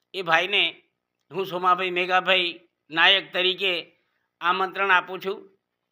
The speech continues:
કે બીજી તારીખે કમોટ તાલુકાના માણકા ગામે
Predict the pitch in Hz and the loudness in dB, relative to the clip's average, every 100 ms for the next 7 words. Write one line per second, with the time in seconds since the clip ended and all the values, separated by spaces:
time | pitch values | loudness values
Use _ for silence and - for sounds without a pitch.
0 | _ 170 180 175 175 160 _ _ _ _ | _ -4 -2 0 -2 -6 _ _ _ _
1 | _ _ _ - 151 202 233 226 190 196 | _ _ _ -4 0 0 0 0 2 2
2 | 196 202 190 190 - _ _ _ _ _ | 0 2 2 0 -6 _ _ _ _ _
3 | _ _ _ _ _ _ _ _ _ _ | _ _ _ _ _ _ _ _ _ _
4 | _ _ _ _ _ _ _ _ _ _ | _ _ _ _ _ _ _ _ _ _
5 | _ _ 202 233 240 - 190 196 190 202 | _ _ 2 4 2 2 2 2 2 4
6 | 208 185 196 - _ _ _ _ _ _ | 4 4 0 -8 _ _ _ _ _ _
7 | _ _ _ _ _ _ _ _ _ _ | _ _ _ _ _ _ _ _ _ _
8 | _ _ _ _ _ _ _ _ _ _ | _ _ _ _ _ _ _ _ _ _
9 | _ _ - 175 196 202 208 190 196 208 | _ _ 0 2 4 4 2 4 4 2
10 | 143 - | 0 -6